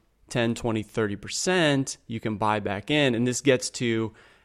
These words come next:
how often these happen. I told you every couple of years, every three to seven years, it goes down twenty percent. Every other year, it goes down ten percent. So there's a lot of different buying opportunities. And so that's something you can also do, having a plan.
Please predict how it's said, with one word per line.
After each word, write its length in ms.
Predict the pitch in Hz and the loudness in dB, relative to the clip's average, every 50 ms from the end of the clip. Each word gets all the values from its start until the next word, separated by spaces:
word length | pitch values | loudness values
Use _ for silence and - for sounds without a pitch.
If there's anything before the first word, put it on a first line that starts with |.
| _ | _
how 120 | - 127 120 | 0 0 0
often 420 | - - 123 123 123 - - 127 120 | 2 4 4 4 2 2 -2 0 0
these 180 | 113 110 104 - | 0 -2 -2 -2
happen. 380 | 135 127 160 170 - - 73 85 | 0 0 0 -2 -4 -6 -4 -4
I 80 | 117 120 | -4 -4
told 320 | - - 156 170 170 131 | -2 -2 0 0 0 0
you 120 | 113 107 107 | -2 -2 -2
every 380 | 107 101 110 110 110 107 104 104 _ _ _ | -2 -2 -2 -2 -2 -2 -6 -8 _ _ _
couple 280 | - 151 - - 139 117 | -12 -12 -4 -2 -2 -2
of 60 | 113 | -2
years, 380 | 104 110 127 147 135 95 101 107 | -2 0 0 2 2 0 -2 -4
every 140 | 104 113 113 | -6 -8 -10
three 200 | - - 131 131 | -6 -4 -2 -2
to 60 | 120 113 | -2 -2
seven 300 | - - 123 127 131 127 | 0 0 0 2 2 2
years, 220 | 123 131 135 127 | 2 2 0 0
it 40 | 117 | -2
goes 200 | 110 107 104 98 | -2 -2 -2 -2
down 260 | 104 104 104 101 101 | -2 -4 -4 -4 -6
twenty 240 | 98 - 117 113 120 | -8 -6 -6 -6 -4
percent. 420 | 120 - 139 - 160 160 165 139 - _ - | -6 -6 -4 -2 -2 -2 -2 -4 -8 _ 0
Every 360 | 151 147 143 147 139 143 - | 0 2 4 2 2 2 2
other 260 | - 156 190 233 190 | 2 4 4 4 4
year, 260 | 139 113 104 98 98 101 | 2 0 -2 -4 -6 -4
it 60 | 101 | -2
goes 200 | 110 113 113 107 | -2 -2 0 0
down 240 | 113 110 104 101 98 | -2 -2 -2 -4 -6
ten 260 | - - 151 180 202 | -6 -4 -2 -2 -2
percent. 480 | - 90 - - - - - - - - _ _ _ _ _ _ _ | -4 -6 -8 -8 -10 -10 -12 -18 -20 -20 _ _ _ _ _ _ _
So 260 | - - - 135 131 | -8 -2 0 0 0
there's 240 | - - 131 147 143 | 0 -2 -6 -2 -2
a 60 | 156 | -2
lot 280 | 147 151 156 175 202 202 | -2 0 -2 0 0 0
of 80 | 185 156 | 0 0
different 280 | 156 143 143 117 104 | -2 -2 -2 -4 -2
buying 320 | 95 107 110 120 123 120 101 | -4 -2 -2 0 0 0 -2
opportunities. 800 | 92 95 - - 101 - 175 190 175 127 104 104 104 101 - - - - _ _ _ _ - | -2 -4 -6 -8 -4 0 2 2 2 2 0 0 -2 -4 -8 -12 -20 -20 _ _ _ _ -12
And 300 | 110 110 107 104 107 107 | -8 -4 -4 -4 -4 -4
so 120 | - 117 | -2 2
that's 180 | 117 120 123 - | 4 4 4 4
something 280 | - 135 120 107 120 117 | 0 -2 0 0 -2 -4
you 60 | 113 - | -2 -4
can 140 | - 110 | -8 -8
also 360 | - - 117 127 131 127 131 113 | -2 0 2 2 2 0 -2 -4
do, 140 | 104 104 | -4 -4
having 240 | 104 110 113 110 110 | -4 -2 -2 -2 -2
a 40 | 104 | -4
plan. 600 | - - - 123 113 107 107 107 110 151 175 | -6 -6 -4 -2 0 0 0 0 -2 -4 -4